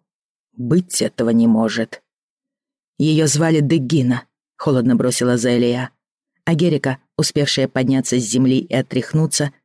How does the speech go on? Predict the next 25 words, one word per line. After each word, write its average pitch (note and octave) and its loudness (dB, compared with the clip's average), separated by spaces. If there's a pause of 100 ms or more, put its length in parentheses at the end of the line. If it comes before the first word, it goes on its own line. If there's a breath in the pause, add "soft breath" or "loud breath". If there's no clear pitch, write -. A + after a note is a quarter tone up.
(220 loud breath)
в C#3 -2
ответ F3+ -2
на E3 2
безмолвный D3 2
вопрос C3+ -2
царя C3 -2 (300)
ткнула F3 2
пальцем D3 -2
в - -18
продолжавшего C3+ 0
ухмыляться B2+ 0
Рагнара. G#2 -2 (800)
«Ну, C3+ 2
я B2 2
не D3 2
спрашивал B2+ -2
её B2+ 2
имя, B2+ 2 (160)
как E3 -2
и G#3 4
она G#3+ 2
моё», A#2 0 (460)
пожал B2 -2
плечами A#2+ 0
северянин. A#2 2